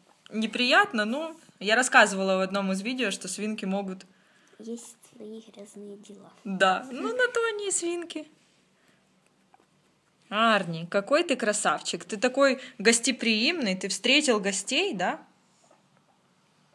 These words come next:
Speaker 1: Теперь надо тебе, Лиза, приручить нашего Толика.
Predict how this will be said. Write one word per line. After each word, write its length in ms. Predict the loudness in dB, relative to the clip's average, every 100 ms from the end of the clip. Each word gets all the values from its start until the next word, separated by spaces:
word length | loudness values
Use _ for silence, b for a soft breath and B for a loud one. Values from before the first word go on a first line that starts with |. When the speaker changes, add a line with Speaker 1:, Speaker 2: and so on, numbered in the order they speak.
| _ _ _ _ _ -20 -14
Speaker 1:
Теперь 280 | -4 -2 4
надо 220 | 2 2
тебе, 240 | -8 -6
Лиза, 300 | -4 -2 -2
приручить 560 | -4 -4 -4 -4 -6 -4
нашего 420 | -4 -2 -2 -6
Толика. 520 | -8 -12 -14 -16 -20